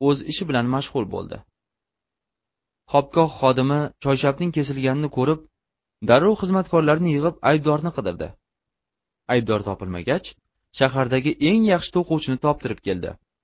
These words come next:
To'quvchi choyshabni asliga keltirib, to'qib, yamab berdi. Akbar shoh yotar oldidan choyshabni ko'rdi-da, xodimini chaqirtirib, bu ishni kim bajarganini so'radi. Xodim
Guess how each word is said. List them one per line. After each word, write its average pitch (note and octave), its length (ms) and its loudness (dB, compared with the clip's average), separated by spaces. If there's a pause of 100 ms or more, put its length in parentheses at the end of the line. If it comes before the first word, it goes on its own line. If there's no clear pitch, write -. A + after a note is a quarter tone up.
(1000)
To'quvchi C#3 480 2 (460)
choyshabni D3 520 4
asliga D#3+ 400 0
keltirib, C3 440 -2 (400)
to'qib, C3+ 340 0 (400)
yamab C3 340 0
berdi. G2 320 -6 (1000)
Akbar B2+ 300 0
shoh C#3+ 280 2 (340)
yotar A#2 320 4
oldidan F#3 440 2
choyshabni D3+ 500 0
ko'rdi-da, D3 440 0 (460)
xodimini B2 420 6
chaqirtirib, A#2 540 -2 (1040)
bu C#3 160 4
ishni G3 300 0 (100)
kim F3 200 0
bajarganini B2+ 540 2
so'radi. G2 320 -2 (920)
Xodim C3+ 360 2